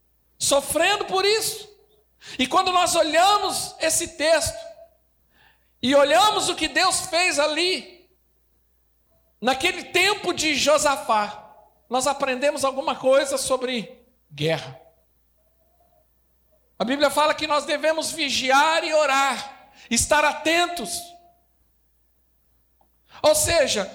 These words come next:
nós precisamos entender, Paulo fala a Timóteo, Paulo é o que mais,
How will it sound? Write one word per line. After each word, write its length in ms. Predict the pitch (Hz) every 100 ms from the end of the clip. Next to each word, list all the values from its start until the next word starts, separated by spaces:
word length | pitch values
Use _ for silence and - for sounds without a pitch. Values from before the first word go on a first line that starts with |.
| - - -
nós 220 | 262 330
precisamos 540 | - 285 320 320 330 370
entender, 520 | - 339 330 320 330
Paulo 360 | - 339 359
fala 320 | 339 330 339 294
a 60 |
Timóteo, 560 | - 269 269 339 339 233
Paulo 320 | 285 330 320
é 60 | 277
o 80 |
que 140 | 269 269
mais, 540 | 262 311 339 - -